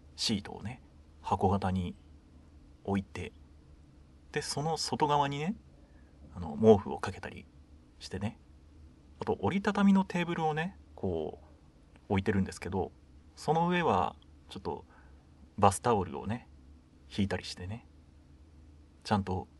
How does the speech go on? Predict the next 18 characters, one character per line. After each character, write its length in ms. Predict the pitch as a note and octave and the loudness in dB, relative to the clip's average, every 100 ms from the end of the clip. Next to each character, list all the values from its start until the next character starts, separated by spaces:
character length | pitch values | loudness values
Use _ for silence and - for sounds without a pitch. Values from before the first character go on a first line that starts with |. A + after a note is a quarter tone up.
| - - - - - - - - - | -20 -20 -20 -20 -20 -20 -20 -6 0
音 220 | G2+ B2+ | 4 4
を 200 | F2+ - - - | 4 0 -10 -14
吸 200 | - A2+ | 0 0
収 200 | - G#2+ | 2 0
し 100 | - | 0
て 100 | G2+ | -2
く 100 | G2 | 0
れ 80 | G2 | 0
る 80 | G2 | 2
よ 140 | F2+ | 0
う 20 | |
に 80 | D#2 | -4
ね。 180 | F#2 A#2 - - - - - - - | -8 -10 -14 -20 -20 -20 -20 -20 -20
普 80 | - | -4
通 180 | G#3+ G3+ | 2 6
に 280 | G3 F#3+ - - | 6 4 -2 -14
喋 340 | - D#3 | -2 4
っ 20 | D#3+ | 4